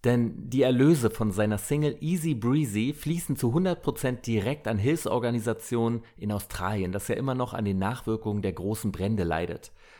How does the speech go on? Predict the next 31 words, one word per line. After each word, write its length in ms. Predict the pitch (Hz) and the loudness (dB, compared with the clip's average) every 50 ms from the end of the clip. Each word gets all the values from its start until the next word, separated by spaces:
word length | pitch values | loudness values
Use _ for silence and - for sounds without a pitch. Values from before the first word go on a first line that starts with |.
| - - _ | -20 -4 _
Eine 180 | - 160 165 139 | 2 2 2 2
gute 280 | - 175 185 - 156 | 0 -2 0 2 0
Aktion. 480 | 117 117 - - - 139 107 85 76 - - - - _ _ _ _ _ _ _ _ | 0 0 -2 -2 0 0 2 2 0 -4 -8 -18 -20 _ _ _ _ _ _ _ _
Was 360 | - 85 101 104 104 - - - _ _ _ | 0 2 2 2 2 -2 -6 -10 _ _ _
auch 200 | 127 147 131 - | 8 8 8 8
eine 200 | 131 120 104 110 | 2 0 0 2
gute 220 | 98 110 101 117 87 | 0 2 2 2 2
Aktion 380 | 98 - - - 107 101 104 | 2 0 2 4 4 4 4
ist, 320 | 98 139 220 - - - - - - - - - - | 4 2 2 2 2 0 0 2 0 0 -2 -4 -6
<laughs> 320 | - - 156 170 208 - | -8 -4 -4 -4 -4 4
wenn 180 | 98 135 180 190 | 6 6 6 8
ihr 100 | 170 139 | 6 6
den 180 | 135 120 - | 4 2 4
Podcast, 480 | - 165 175 - - 156 147 147 - - | 2 2 2 2 2 2 2 2 0 0
sofern 360 | 107 117 113 - 156 175 190 | -2 -2 0 0 -2 0 2
er 80 | 185 135 | 0 0
euch 120 | 131 - | 0 0
gefallen 400 | - 113 - - 123 127 123 120 | -4 -4 0 0 0 2 2 0
hat, 160 | 113 - - | -2 -2 -2
abonniert 520 | 113 104 107 98 95 104 135 190 208 - - - - - - - | -2 0 0 0 2 0 0 0 -4 -6 -12 -20 -20 -20 -6 -4
und 200 | 123 123 - - | -4 -2 0 0
auch 320 | 123 151 180 170 - - | 0 2 0 0 -4 -6
über 220 | - 139 127 127 117 | -6 -2 0 0 0
Bewertungen 680 | 127 131 113 101 123 123 143 156 151 143 123 113 110 | 0 -2 0 0 0 0 0 0 0 -2 -2 0 0
bei 120 | 104 110 | 0 0
Apple 240 | - 131 - - 120 | 0 0 -2 -2 -4
Podcast 520 | - - 139 - - - 110 - - - - | -2 -2 -4 -2 0 -2 -2 -2 -4 -12 -14
freue 360 | - - - - 107 107 113 | -12 -10 -6 -4 -2 -2 -2
ich 160 | 104 98 - - | -2 -4 -4 -4
mich 220 | 104 98 - - | -6 -6 -6 -8
sehr. 340 | - - 104 85 76 - | -6 -6 -6 -6 -6 -12